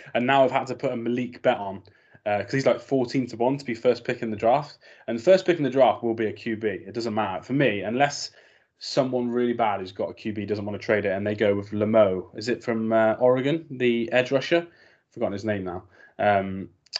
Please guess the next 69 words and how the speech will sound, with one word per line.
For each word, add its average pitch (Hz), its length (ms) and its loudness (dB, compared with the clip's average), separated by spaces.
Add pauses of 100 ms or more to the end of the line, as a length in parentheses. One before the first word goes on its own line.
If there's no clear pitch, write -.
(420)
he's 127 180 -2
gonna 113 200 2
be 107 180 0
the, 101 400 2
the, 107 160 0
the 107 80 -2
best 113 240 2
player 107 160 6
in 95 60 -2
the 92 60 -8
draft, 101 320 2
but - 320 -2
anyone 156 280 6
else 135 180 4
gets 120 240 0
it, 101 40 -8
it's 104 100 -10
gonna 117 100 -4
be 104 80 -4
a 98 60 -8
Q 113 200 -2
B. 101 160 -4
So 101 120 -6
I've - 40 -4
had 131 160 2
to 113 80 -14
put 113 200 -4
Malik 104 400 -4
in 98 80 -6
as 95 120 -8
a 98 40 -8
bet 98 360 -2
'cause, 98 300 -8
uh, 95 320 -2 (220)
<laughs> 143 320 -8
Spencer 127 340 2
Rattler 113 220 6
doesn't 113 160 -2
look 113 100 -2
like 110 160 0
he's 107 80 -12
gonna 107 140 -2
go 107 120 2
number 104 220 -4
one 98 320 0
right 101 200 0
now, 95 220 0
and 110 120 -6
Howell 107 680 4
can't 107 320 0
go 98 100 -6
number 95 200 -8
one 92 240 -8 (100)
either. 101 380 -6
So 95 420 -2
it's 107 120 -12
not 135 140 -4
looking, 107 380 -4
it's 139 120 -2
not 220 100 2
looking 180 200 6
great 151 300 6
if 113 80 -10
you 127 80 -4
need 120 120 0
a 113 40 -16
quarterback, 95 520 -6
which, - 260 -10
uh, 98 200 0